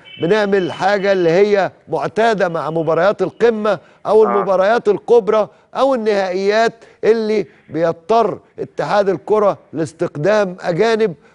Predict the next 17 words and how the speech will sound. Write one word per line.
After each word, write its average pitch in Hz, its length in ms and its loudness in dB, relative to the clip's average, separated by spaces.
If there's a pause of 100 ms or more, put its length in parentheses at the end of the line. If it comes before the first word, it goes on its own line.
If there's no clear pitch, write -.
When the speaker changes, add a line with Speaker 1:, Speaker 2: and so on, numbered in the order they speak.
(120)
Speaker 1:
وتقييم 180 800 -2
سريع 180 480 2
من 156 180 -8
حضرتك 196 500 0 (300)
مش 233 240 -4
لأداء 208 360 2
الحكم 185 460 -4
لكن 190 420 -2 (240)
لقرار 190 640 0 (240)
عودة 220 480 -2
الأجانب، 185 580 -2
رغم 180 220 -4
إن 180 180 -2
في 214 320 -2 (280)
طاقمين 180 580 0
مصريين 185 640 -4
أداروا 180 480 0